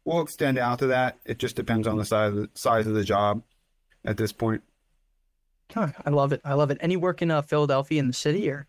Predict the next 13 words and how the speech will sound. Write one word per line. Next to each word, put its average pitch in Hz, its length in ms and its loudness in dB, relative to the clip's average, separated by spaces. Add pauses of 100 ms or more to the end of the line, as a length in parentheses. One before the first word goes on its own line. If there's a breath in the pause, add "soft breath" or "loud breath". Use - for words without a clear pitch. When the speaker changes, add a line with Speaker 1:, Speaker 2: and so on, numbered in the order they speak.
(380)
Speaker 1:
We 170 120 2
don't. 175 500 0
We, 165 180 0
we, 160 220 0
we 151 240 0
get 151 140 0
asked 147 360 -4
to, 147 180 -2
uh, 131 60 -2
quite 139 260 0
a 127 60 0
bit. 135 400 0
Um, 117 560 -2